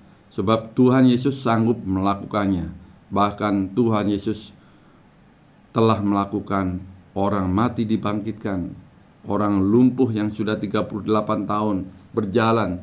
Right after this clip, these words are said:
dan orang-orang yang mengalami sakit penyakit, dan bahkan orang-orang yang dikuasai roh-roh demikian banyak, ya, eh,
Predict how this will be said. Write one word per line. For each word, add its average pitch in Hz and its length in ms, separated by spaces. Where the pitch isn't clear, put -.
dan 107 400
orang-orang 127 720
yang 120 160
mengalami 117 580
sakit 131 480
penyakit, 120 560
dan 104 320
bahkan 139 400
orang-orang 123 720
yang - 60
dikuasai 123 580
roh-roh 131 800
demikian 127 560
banyak, 160 560
ya, 117 260
eh, 98 480